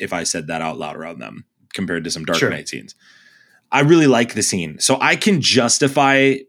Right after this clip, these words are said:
Speaker 1: personally that scene winning that award. In the context of Army of the Dead, the, uh, the, the Academy's got a problem they've gotta
Speaker 2: Yeah,
Speaker 1: fix.
Speaker 2: absolutely.
Speaker 1: That, that, that award was made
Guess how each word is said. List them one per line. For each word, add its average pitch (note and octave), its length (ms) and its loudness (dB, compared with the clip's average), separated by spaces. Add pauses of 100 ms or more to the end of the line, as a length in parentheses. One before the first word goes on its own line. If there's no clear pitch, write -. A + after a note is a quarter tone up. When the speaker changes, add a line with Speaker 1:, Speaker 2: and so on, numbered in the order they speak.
(160)
Speaker 1:
personally C#3 920 -2
that G#2+ 320 0
scene B2 340 2
winning C3 340 2
that C#3 140 4
award. C#3+ 400 2 (360)
In D3+ 100 0
the D3+ 80 2
context G3+ 500 0
of D3 100 -2
Army C#3 280 2
of A#2+ 100 0
the A2 100 0
Dead, F#2+ 440 -2 (480)
the, B2+ 100 2
uh, B2 200 -2
the, C3 340 -2
the B2 80 0
Academy's D3+ 440 2
got C3 120 4
a F#2 60 0
problem F2 360 -2
they've E2 140 -4
gotta D#2 220 -6
Speaker 2:
Yeah, - 120 -4
Speaker 1:
fix. - 320 -10
Speaker 2:
absolutely. A2+ 680 -2
Speaker 1:
That, D#3+ 280 0
that, E3 380 -2
that F#3 180 4
award D3 680 4 (220)
was A#2+ 260 6
made A2 760 2